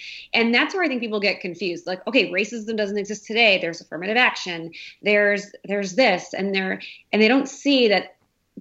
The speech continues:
the Black community has been set up to fail for a long time. And Stephen,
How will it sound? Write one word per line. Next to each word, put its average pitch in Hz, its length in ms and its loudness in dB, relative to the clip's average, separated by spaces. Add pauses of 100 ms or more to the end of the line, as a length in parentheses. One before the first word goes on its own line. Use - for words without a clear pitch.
the 202 160 0
Black 240 240 4
community 311 220 6
has 214 120 0
been 185 140 -2
set 196 240 -2
up 185 180 -2
to 185 160 -2
fail 175 640 2
for 180 140 0
a 170 60 0
long 196 320 2
time. 180 520 -2 (500)
And 202 180 4
Stephen, 202 580 0